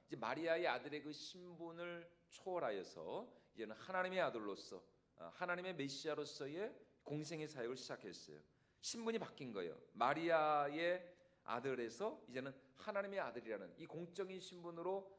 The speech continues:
예수님의, 에, 신분이 바뀌었고, 이제 예수님의 삶은, 이 앞으로 이 십자가를 지실 때까지 예수님의 삶은 온전히 하나님의 나라와 영광을 위한 구속 사역에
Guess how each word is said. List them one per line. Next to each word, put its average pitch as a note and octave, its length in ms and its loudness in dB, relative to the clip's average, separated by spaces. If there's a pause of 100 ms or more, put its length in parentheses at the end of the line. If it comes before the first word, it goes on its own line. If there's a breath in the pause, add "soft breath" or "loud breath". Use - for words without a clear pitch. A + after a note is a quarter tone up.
(120)
예수님의, C3+ 720 -4 (320)
에, D#2+ 320 -8
신분이 C3 360 -8
바뀌었고, - 840 -4 (260 loud breath)
이제 D3+ 160 -2
예수님의 D#3 440 -2
삶은, A2 400 -6 (300)
이 C#3 80 -2
앞으로 D3+ 500 2 (220 loud breath)
이 D#3 60 -4
십자가를 D#3 460 2
지실 C#3+ 360 -10
때까지 D3 280 0
예수님의 C3 380 -8
삶은 C3 400 -6
온전히 F3+ 540 -2
하나님의 E3+ 340 0
나라와 D#3+ 340 4
영광을 D3 520 -2
위한 D#3 260 0
구속 C#3 360 -4
사역에 C3+ 600 -2